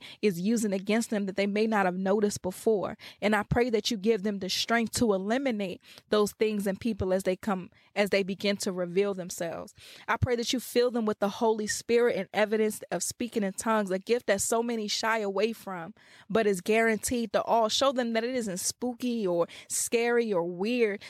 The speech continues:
to speak in the heavenly language. That is a gift that you give us, Lord God. That is a language that the enemy does not understand. So impart that gift into them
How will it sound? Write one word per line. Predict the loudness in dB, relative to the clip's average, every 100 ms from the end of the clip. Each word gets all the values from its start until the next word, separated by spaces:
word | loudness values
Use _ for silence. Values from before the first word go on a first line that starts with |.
| -6
to | 0 2
speak | 2 0 -2 0
in | 0 2
the | 2
heavenly | 2 2 0 -2
language. | -2 -2 0 -2 2
That | 2
is | 2 0
a |
gift | -2 0 0 0
that | -2 0
you | -4
give | 0 0 2
us, | -2 -2
Lord | -6 -4
God. | -4 -4 -4 -8 -4 0
That | 2
is | 2
a | 2
language | 2 2 0 0
that | -2 0
the | -2 0
enemy | 0 0 -2
does | 0 -2 0
not | 0 0 0
understand. | 0 0 -2 -2 0 -2 -2 -8 -14 -6
So | 0 0
impart | 0 -2 -2 -4 -2 0
that | 0 -2
gift | 0 0 0 -2
into | -2 0 0
them | 0 0